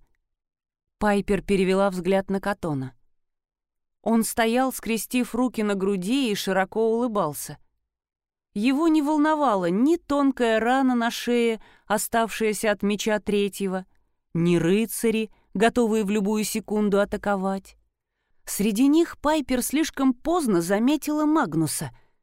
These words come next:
сначала обнадеживающе улыбнувшегося ей, но тут же вновь ставшего серьезным и собранным. Девушка попыталась ответить, твердя про себя, что теперь Катон не нападет на нее.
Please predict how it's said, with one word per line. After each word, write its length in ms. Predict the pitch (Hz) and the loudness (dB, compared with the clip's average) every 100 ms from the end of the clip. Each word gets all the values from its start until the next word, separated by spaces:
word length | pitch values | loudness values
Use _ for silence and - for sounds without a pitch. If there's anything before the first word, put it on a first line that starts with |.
| _ - | _ -14
сначала 600 | - 202 202 220 208 208 | -2 0 2 2 2 2
обнадеживающе 840 | 202 208 202 208 202 202 196 - | 2 0 0 0 0 -2 -2 -2
улыбнувшегося 880 | 202 202 190 226 330 - 160 143 - | 0 0 2 2 2 -2 -4 -4 -4
ей, 380 | 147 147 139 - _ _ _ _ _ _ - | -4 -4 -6 -10 _ _ _ _ _ _ -4
но 200 | 180 190 | 0 0
тут 300 | - 311 302 | 0 -2 0
же 220 | 240 240 | 0 0
вновь 360 | 180 185 247 - | 2 2 0 -2
ставшего 600 | - - - - 240 240 | -6 -4 -4 -4 -4 -4
серьезным 760 | - 190 170 156 185 202 214 | -2 -2 0 0 0 0 0
и 20 | 170 | -2
собранным. 760 | - 147 135 147 143 147 147 _ _ _ _ _ _ _ _ _ _ _ _ _ _ _ _ - | -4 -8 -6 -6 -6 -8 -12 _ _ _ _ _ _ _ _ _ _ _ _ _ _ _ _ -4
Девушка 460 | 165 208 202 208 | 0 0 0 -4
попыталась 640 | 196 196 214 254 233 175 | -4 -2 0 0 0 -2
ответить, 560 | 180 185 190 208 180 - - - - | -4 0 0 2 -2 -8 -20 -20 -4
твердя 460 | 180 190 180 208 | 0 2 2 0
про 180 | 196 190 | 0 -2
себя, 400 | - 202 180 240 | -2 -2 0 0
что 220 | - - | 0 -6
теперь 340 | 190 196 226 208 | -4 -2 0 0
Катон 460 | 180 - 254 226 | -2 0 2 4
не 100 | 214 | 2
нападет 580 | 214 196 208 196 277 269 | 2 2 0 2 0 0
на 120 | 175 | 0
нее. 460 | 175 180 180 165 | 0 2 0 -2